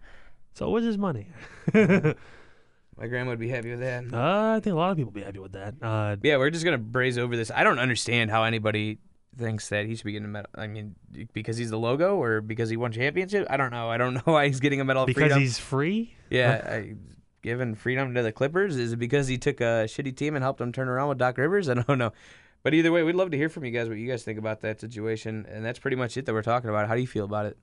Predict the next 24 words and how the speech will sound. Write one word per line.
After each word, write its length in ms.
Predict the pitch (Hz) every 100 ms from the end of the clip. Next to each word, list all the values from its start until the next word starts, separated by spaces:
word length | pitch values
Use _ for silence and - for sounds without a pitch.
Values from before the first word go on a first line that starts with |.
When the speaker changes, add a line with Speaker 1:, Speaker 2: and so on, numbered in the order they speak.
| - - _ _ _ _ _ _ _ _ _ _ _ _ _ _ _ _ _ _ _ _ _ -
Speaker 1:
Uh, 800 | 143 165 175 180 185 190 190 185
you 120 | 170
know, 160 | 196
I 140 | 156 180
don't 120 | 196
really 200 | 196 190
know. 320 | 143 180 107 - _ - -
<laughs> 360 | - - -
I 80 | 139
mean, 220 | 131 120 - - _ _ _ _ _ _ _ _
I 80 | 135
guess 200 | 151 139
there's 120 | 147
probably 220 | 165 143
better 320 | 123 135 131
deserving 640 | 117 107 131 120 139 120 110
people, 360 | 135 139 117
maybe, 220 | 113 110
like, 80 | 110
people 180 | - 120
that 80 | 113
actually, 240 | 120 - 110
like, 60 |
served. 540 | - 120 117 123 -